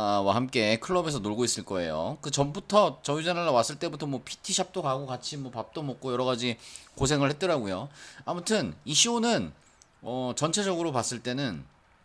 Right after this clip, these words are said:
어, 세미 메인, 아, 코메인, 어, 우리 넘버원 콘텐더십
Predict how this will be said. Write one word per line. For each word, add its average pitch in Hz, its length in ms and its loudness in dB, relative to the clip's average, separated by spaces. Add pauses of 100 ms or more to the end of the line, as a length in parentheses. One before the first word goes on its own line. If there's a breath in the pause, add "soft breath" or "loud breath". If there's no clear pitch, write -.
(920 loud breath)
어, 117 1400 0
세미 214 320 0
메인, 120 340 0 (120)
아, 92 80 -10
코메인, 196 520 -2 (300)
어, 101 540 -6 (180)
우리 110 340 -4 (680 soft breath)
넘버원 160 400 2
콘텐더십 147 600 -4